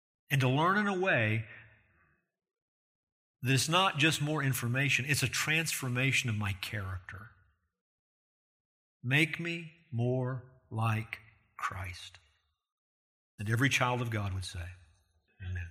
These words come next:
Let's pray. Lord, we are witnessing in these verses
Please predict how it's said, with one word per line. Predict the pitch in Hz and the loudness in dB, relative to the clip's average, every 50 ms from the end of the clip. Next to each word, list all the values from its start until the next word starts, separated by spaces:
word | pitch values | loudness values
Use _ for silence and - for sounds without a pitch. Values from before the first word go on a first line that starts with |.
| - - | -12 -10
Let's | 117 107 - | -8 -8 -8
pray. | - - 98 90 85 87 - _ _ _ _ _ _ _ _ _ _ _ _ _ _ _ _ _ _ _ _ _ - | -8 -8 -8 -8 -8 -10 -12 _ _ _ _ _ _ _ _ _ _ _ _ _ _ _ _ _ _ _ _ _ 0
Lord, | 147 139 143 139 123 | 4 6 6 6 6
we | 120 135 139 135 135 127 | 6 6 8 8 6 6
are | 120 123 120 | 4 4 4
witnessing | 117 127 165 170 175 135 - - 156 139 131 | 4 4 2 4 2 2 2 2 2 2 2
in | 127 | 2
these | 123 120 110 101 | 2 2 2 2
verses | 107 120 123 120 - - - 131 120 117 110 - - - | 2 2 2 2 0 0 0 0 0 0 -2 -2 -4 -6